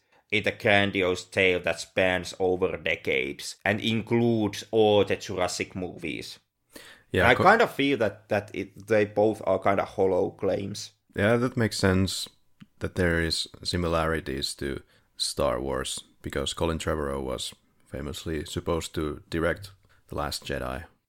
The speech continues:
Speaker 1: Yeah, unfortunately he directed Book of Henry first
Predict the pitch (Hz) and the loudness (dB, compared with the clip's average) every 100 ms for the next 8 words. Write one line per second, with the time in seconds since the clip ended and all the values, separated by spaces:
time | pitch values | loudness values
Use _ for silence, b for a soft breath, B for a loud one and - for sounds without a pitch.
0 | _ - 131 113 101 120 170 156 139 120 | _ -4 4 6 6 4 2 2 0 -2
1 | 117 113 113 104 101 _ _ _ - 101 | -2 0 -2 -4 -6 _ _ _ 0 2
2 | 95 101 - 101 - 107 95 87 - 98 | 2 0 -2 -8 -4 -4 -2 -4 -4 -4
3 | 90 92 - _ _ _ - 120 139 175 | -4 -8 -8 _ _ _ -2 4 6 4
4 | - - | 0 -10